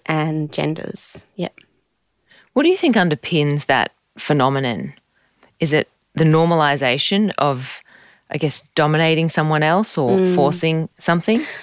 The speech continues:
Speaker 1: Well, I think that, um, certainly if you talk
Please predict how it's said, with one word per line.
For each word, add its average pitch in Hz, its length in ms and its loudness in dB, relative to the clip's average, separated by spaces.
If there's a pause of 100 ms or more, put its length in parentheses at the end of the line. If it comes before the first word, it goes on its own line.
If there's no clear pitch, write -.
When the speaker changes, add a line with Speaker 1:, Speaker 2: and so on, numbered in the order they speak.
(140)
Speaker 1:
Well, 269 200 2
I 285 100 0
think 392 380 0
that, 359 320 -2 (320)
um, 185 600 0
certainly 247 420 0
if - 120 -6
you 196 60 0
talk - 380 -2